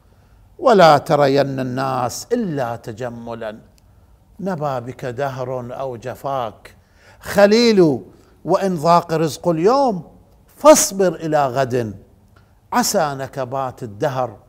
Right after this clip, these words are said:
عنك تزول. يعز غني النفس إن قل ماله، ويغني غني المال وهو ذليل،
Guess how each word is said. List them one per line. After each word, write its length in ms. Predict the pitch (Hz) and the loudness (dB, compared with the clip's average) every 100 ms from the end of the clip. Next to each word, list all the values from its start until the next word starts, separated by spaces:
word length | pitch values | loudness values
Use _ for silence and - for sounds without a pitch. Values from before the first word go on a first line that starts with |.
| _ _ _ _ _ | _ _ _ _ _
عنك 320 | 139 151 135 | -2 -2 -4
تزول. 880 | 143 127 139 117 151 156 143 131 117 - - _ _ _ | -8 -4 -4 -2 0 0 0 -2 -4 -8 -20 _ _ _
يعز 580 | 170 202 202 320 233 175 | 2 2 6 2 2 2
غني 560 | 190 160 151 147 135 143 | 2 4 0 -2 -4 -4
النفس 580 | 139 135 127 - - - 320 | -4 -4 -4 -4 -10 -10 -8
إن 160 | 359 | -6
قل 380 | - 294 269 214 | 0 2 2 2
ماله، 720 | 185 170 151 147 127 135 110 - - _ _ _ - | 0 0 0 0 0 -2 -4 -10 -20 _ _ _ -4
ويغني 640 | 147 170 196 180 165 156 | 0 2 2 0 -2 -2
غني 500 | 143 147 147 135 143 | -2 -2 -4 -4 -4
المال 580 | 135 131 160 151 127 110 - _ _ - | -4 -2 -2 0 -4 -8 -18 _ _ -4
وهو 380 | 143 147 139 151 | 2 2 2 2
ذليل، 760 | 135 147 160 175 160 147 131 | 2 0 2 0 0 0 -2